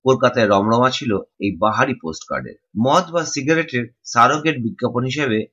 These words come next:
এখন গানের সিডি বা বাহারি উপহারের চল রয়েছে। সে সময় কলকাতার বিখ্যাত তামাক বিক্রেতা ডি ম্যাক্রোপোলো বা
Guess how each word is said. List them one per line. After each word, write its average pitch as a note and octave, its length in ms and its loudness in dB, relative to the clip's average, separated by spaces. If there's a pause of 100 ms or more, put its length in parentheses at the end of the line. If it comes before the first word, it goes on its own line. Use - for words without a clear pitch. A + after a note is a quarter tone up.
এখন B2+ 340 0
গানের A2 280 2 (200)
সিডি C3 480 -2 (200)
বা F#2 120 2
বাহারি G2+ 440 2
উপহারের G#2+ 460 0
চল F#2+ 300 0
রয়েছে। C2+ 360 -10 (280)
সে G3 160 2
সময় G#3 280 2
কলকাতার E3 480 0
বিখ্যাত C#3 420 -2 (300)
তামাক D#3 360 2
বিক্রেতা - 420 -8 (320)
ডি F3+ 200 4
ম্যাক্রোপোলো D3+ 800 0
বা A2 160 4